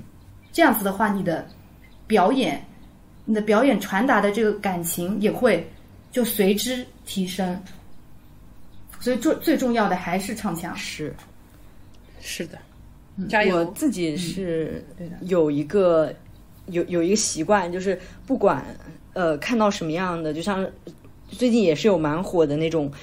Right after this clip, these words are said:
Speaker 2: 戏曲的，嗯，从业者发一些短视频嘛，就做得非常好，做得非常的有网感，
Speaker 1: 嗯。嗯。
Speaker 2: 做得非常的有创意。每每这种时候啊，我就会想，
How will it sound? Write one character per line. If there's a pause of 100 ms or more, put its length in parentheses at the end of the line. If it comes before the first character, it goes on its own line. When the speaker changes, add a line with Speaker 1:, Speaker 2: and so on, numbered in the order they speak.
(200)
Speaker 2:
戏
曲
的， (400)
嗯，
从
业
者
发
一
些
短
视
频
嘛， (320)
就 (280)
做
得
非
常
好，
做
得
非
常
的
有
网
感，
Speaker 1:
嗯。
嗯。 (280)
Speaker 2:
做
得
非
常
的 (260)
有
创
意。 (680)
每
每
这
种
时
候
啊，
我
就
会
想，